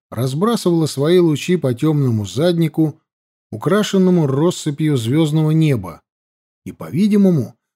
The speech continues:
должна была обозначать именно его. По нижнему краю шла длинная шкала с непонятной надписью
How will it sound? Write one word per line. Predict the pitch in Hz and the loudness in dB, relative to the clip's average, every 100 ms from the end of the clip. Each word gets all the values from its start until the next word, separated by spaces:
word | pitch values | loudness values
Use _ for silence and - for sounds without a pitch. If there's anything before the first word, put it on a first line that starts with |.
| _ | _
должна | - 131 147 233 233 | -6 -4 -2 0 0
была | 151 175 | 0 0
обозначать | 170 135 117 123 113 170 185 - - | 0 -2 -2 -4 -4 -2 -2 -2 -6
именно | 147 143 135 131 | -2 0 0 0
его. | 123 127 120 104 82 - _ _ _ _ _ _ _ _ _ - | 2 0 0 -4 -8 -18 _ _ _ _ _ _ _ _ _ -20
По | - | -10
нижнему | 127 175 175 180 | -2 2 4 2
краю | 160 175 180 175 | 2 2 2 2
шла | - 127 156 180 | -2 -2 0 0
длинная | 143 160 175 180 | 0 2 2 2
шкала | 175 - 190 170 131 | 0 -2 0 2 0
с | 117 | -2
непонятной | 123 113 107 143 156 165 160 | -4 -4 -4 -2 -2 0 0
надписью | 151 123 - 95 - 87 76 | 0 -2 -6 -14 -14 -14 -16